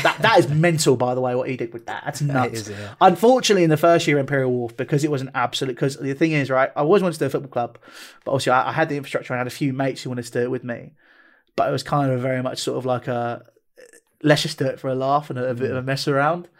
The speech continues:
Speaker 1: at first. But it was always, we wanted to do it seriously, but unfortunately the mentality was there. That's when you come up against, you know, A F T V and established brands where they've got ridiculously good players. We're sat there going,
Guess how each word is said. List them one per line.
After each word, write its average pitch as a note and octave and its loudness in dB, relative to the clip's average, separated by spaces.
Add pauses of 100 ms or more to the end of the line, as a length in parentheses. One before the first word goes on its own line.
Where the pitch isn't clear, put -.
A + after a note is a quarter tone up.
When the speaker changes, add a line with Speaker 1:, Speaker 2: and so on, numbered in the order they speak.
(300)
Speaker 1:
at C#3+ -2
first. D3 0
But C#3 2
it - 4
was D3+ 4
always, E3+ 8
we D3 0
wanted D#3 2
to D3+ -10
do D3 -2
it C3+ -6
seriously, B2+ -4
but A#2+ -6
unfortunately C3 -6
the B2+ -6
mentality B2+ -4
was A#2+ -6
there. A#2 -8 (360)
That's D#3 4
when D#3 0
you D3 0
come C#3+ 0
up C3 2
against, C3 0
you B2 -4
know, A#2+ -6
A C#3 0 (100)
F B2+ -4
T B2 -2
V B2 -2
and A#2+ -6
established A#2+ -2
brands B2+ -2
where B2 -12
they've B2 -12
got B2+ -4
ridiculously A#2+ -6
good B2 -8
players. A#2+ 0
We're B2+ -2
sat - -4
there B2 -8
going, A#2+ -6